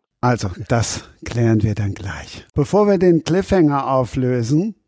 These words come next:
gebe ich Andi jetzt noch einen mit auf den Weg. Ich habe noch nie eine Sportlerbiografie gelesen,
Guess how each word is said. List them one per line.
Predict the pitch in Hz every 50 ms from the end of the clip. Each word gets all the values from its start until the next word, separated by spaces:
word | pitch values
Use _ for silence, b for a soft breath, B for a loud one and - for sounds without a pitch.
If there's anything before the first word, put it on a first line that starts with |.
| _ _ _ _ _ _ _ _ _ _ _ _ -
gebe | - 135 - - 143
ich | 120 - -
Andi | - 139 143 160 151 143
jetzt | 143 143 139 - -
noch | 143 135 120 127
einen | 143 143 135 139
mit | 143 139 123 -
auf | 139 127 101 -
den | - 131 120 113
Weg. | 120 135 151 190 226 - - - - _ _ b b b b b b b b b b b b
Ich | b 131 107
habe | 135 139 - 147
noch | 147 143 135
nie | 135 143 147 156 175 202 208 208 202 _ -
eine | - 135 135 135 127
Sportlerbiografie | - - - 135 131 131 - 135 127 117 123 123 123 117 113 - 117 110 - - 123
gelesen, | 110 113 110 117 117 113 110 107 123 143 147 -